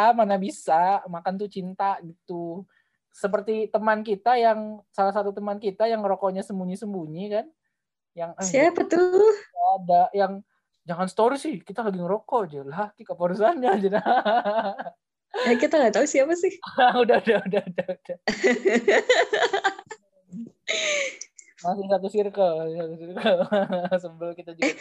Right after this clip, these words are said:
Speaker 2: enggak, enggak, serius ya, Mbak, sebutin aja. Ntar kita potong.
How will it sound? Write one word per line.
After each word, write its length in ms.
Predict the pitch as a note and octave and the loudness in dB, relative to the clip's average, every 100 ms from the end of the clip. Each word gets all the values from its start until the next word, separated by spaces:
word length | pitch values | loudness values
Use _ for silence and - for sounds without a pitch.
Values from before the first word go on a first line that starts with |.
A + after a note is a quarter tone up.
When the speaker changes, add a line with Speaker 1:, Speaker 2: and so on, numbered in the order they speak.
| B3 | -6
Speaker 2:
enggak, 200 | - A#4+ | 2 4
enggak, 160 | A#4+ - - | 4 0 0
serius 320 | G#4 G#4 G#4 | 2 4 6
ya, 100 | A#4 A#4 | 4 4
Mbak, 140 | - | 0
sebutin 380 | - F4 G4 G4 | 0 2 4 6
aja. 280 | G4+ G4+ A4+ - - - | 6 6 4 2 -12 -2
Ntar 100 | F3+ | 0
kita 120 | F3 E3+ | 0 0
potong. 340 | - - G3 | 0 2 2